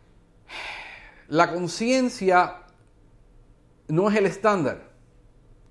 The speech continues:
El estándar es el texto bíblico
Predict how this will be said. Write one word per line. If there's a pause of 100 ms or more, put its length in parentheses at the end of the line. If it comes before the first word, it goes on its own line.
(540)
El
estándar (560)
es (560)
el
texto
bíblico